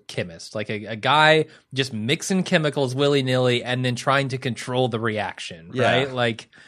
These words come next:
Speaker 2: Yeah.
Speaker 1: it's, it's very volatile at all
Speaker 2: And I, I
Speaker 1: times.
Speaker 2: think it's a, it's a testament to Gus that it goes down to the wire like it does.
Speaker 1: Yeah.
Speaker 2: Um,
Speaker 1: Yeah, he's the ultimate foil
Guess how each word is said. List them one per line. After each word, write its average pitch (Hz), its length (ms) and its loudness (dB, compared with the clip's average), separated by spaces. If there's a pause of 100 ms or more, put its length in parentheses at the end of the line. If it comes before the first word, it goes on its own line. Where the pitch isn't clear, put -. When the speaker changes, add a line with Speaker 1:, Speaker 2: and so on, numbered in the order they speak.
(320)
Speaker 2:
Yeah. 95 380 -4 (640)
Speaker 1:
it's, 127 300 -8 (200)
it's 127 180 -4
very 147 300 6
volatile 113 680 2
at 98 60 -6
all 101 320 -2
Speaker 2:
And 170 160 4
I, 180 80 4
I 170 40 4
Speaker 1:
times. 165 160 4
Speaker 2:
think 180 140 2
it's 160 140 -2
a, - 360 -6
it's 98 120 -8
a 95 40 -8
testament 104 440 -6
to 107 60 -14
Gus 135 240 -2
that 95 100 -8
it 82 40 -10
goes 98 240 -2
down 101 200 -2
to 104 80 -12
the 95 60 -6
wire 98 320 2
like 101 180 -2
it 98 120 -12
does. - 540 -6 (360)
Speaker 1:
Yeah. 104 180 2 (320)
Speaker 2:
Um, 90 540 -2
Speaker 1:
Yeah, 107 160 -2
he's 110 280 -8
the 107 120 -4
ultimate 107 480 -6 (440)
foil 95 560 -6